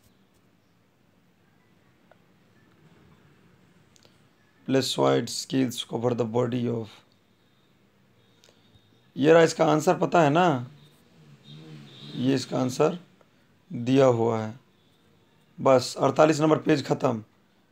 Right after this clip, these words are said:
ये इसका आंसर आगे में, ये रहा। इतने सम-, समझदार हो आप लोग। जो जो दिया हुआ है, जैसे पिजन, इसका protorthosis जो हो, A, B, C, D में से एक कोई ऑप्शन होगा, चार में से एक इसका टिक लगाना है आपको, रंगना है उसमें से,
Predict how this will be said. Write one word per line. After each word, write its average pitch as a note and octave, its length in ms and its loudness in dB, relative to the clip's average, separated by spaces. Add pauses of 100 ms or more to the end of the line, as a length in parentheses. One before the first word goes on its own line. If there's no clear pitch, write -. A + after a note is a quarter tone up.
(340)
ये D#3 160 4
इसका D#3+ 220 2
आंसर D#3+ 320 4
आगे C#3+ 240 4
में, A#2 280 -4 (100)
ये C3+ 160 2
रहा। A2+ 240 0 (680)
इतने C#3 300 -2
सम-, C3+ 240 -8
समझदार C#3 460 0
हो C#3 100 4
आप B2+ 160 0
लोग। D3+ 140 -16 (460)
जो C#3 100 -4
जो D#3 80 0
दिया D#3 200 4
हुआ D#3 120 8
है, D3+ 60 4
जैसे C#3 140 0
पिजन, D3+ 640 0
इसका C3 340 -2
protorthosis C#3 720 -2
जो C3+ 260 -2
हो, C3+ 320 0 (340)
A, C#3 160 0
B, C#3 140 -2
C, C#3 240 -4
D C#3 40 -2
में C#3+ 140 0
से B2 180 -4
एक C#3 120 -4
कोई C#3+ 160 -2
ऑप्शन C3+ 300 -2
होगा, B2 140 -2
चार C3+ 260 -2
में C#3 120 -4
से C#3 200 -6
एक B2+ 180 -6
इसका A#2 300 -8
टिक B2+ 240 -8
लगाना C3 280 -2
है C3 60 -2
आपको, C3 180 -4
रंगना C3+ 280 0
है C3 120 0
उसमें B2+ 260 -6
से, C3+ 240 -8